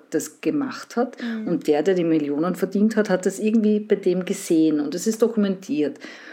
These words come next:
Speaker 1: Und der hat den ersten aber nie erwähnt und hat ihm auch keine Millionen gegeben und so. Und da gab's halt jetzt so eine Diskussion und dann sind die Leute draufgekommen, hoppla,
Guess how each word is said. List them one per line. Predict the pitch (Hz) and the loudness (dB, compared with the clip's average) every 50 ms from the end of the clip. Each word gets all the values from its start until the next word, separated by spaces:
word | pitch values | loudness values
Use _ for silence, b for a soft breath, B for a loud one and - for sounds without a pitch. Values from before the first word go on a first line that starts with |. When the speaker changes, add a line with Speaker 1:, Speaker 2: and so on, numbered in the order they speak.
| B B B B B _ - | B B B B B _ -8
Speaker 1:
Und | 160 175 175 170 165 - - _ - | -4 -4 -4 -4 -6 -8 -16 _ 2
der | - 180 185 190 | 4 4 4 4
hat | 220 220 226 | 4 4 4
den | 226 214 214 214 | 4 4 4 4
ersten | - 180 233 - - - - - 214 | 4 2 2 2 0 -4 -2 0 2
aber | 202 190 185 | 2 2 2
nie | 180 185 190 196 | 2 2 4 4
erwähnt | 196 185 180 175 165 - 180 214 226 226 | 4 2 2 0 0 0 2 2 2 2
und | 214 202 | 2 0
hat | 180 170 - | 0 0 0
ihm | 190 175 | 0 0
auch | 175 170 - | 0 -2 -2
keine | - 175 170 | -4 -4 -2
Millionen | 160 156 151 151 151 185 214 240 240 | -2 0 0 0 2 4 4 6 6
gegeben | 226 220 214 - 202 196 202 196 202 196 | 4 2 0 0 2 2 2 2 2 -2
und | 190 185 | -4 -2
so. | - 208 196 | 0 0 0
Und | 196 190 196 | 2 0 -2
da | 185 | -2
gab's | 190 170 151 160 - - | 0 0 -2 0 0 0
halt | 208 | 2
jetzt | 202 196 190 - - - | 2 2 2 -2 -6 -2
so | - 196 | 0 0
eine | 190 185 180 180 175 B B B B B B B - | 2 2 0 -2 -4 B B B B B B B -4
Diskussion | - - - - 202 196 - - 170 156 170 202 247 269 285 262 | -4 -2 0 0 -2 0 0 2 2 2 4 4 4 4 4 4
und | 220 220 202 196 208 | 4 2 2 2 2
dann | 196 196 | 2 0
sind | 196 - 208 214 | 2 2 2 2
die | 226 220 | 4 4
Leute | 214 165 170 175 - 208 | 4 2 2 2 0 -2
draufgekommen, | 202 - 156 160 170 - - 202 202 190 175 - - | -2 -2 -4 -4 -4 -4 -2 0 0 0 0 0 -2
hoppla, | 180 175 - - 170 156 | -2 -2 0 0 0 0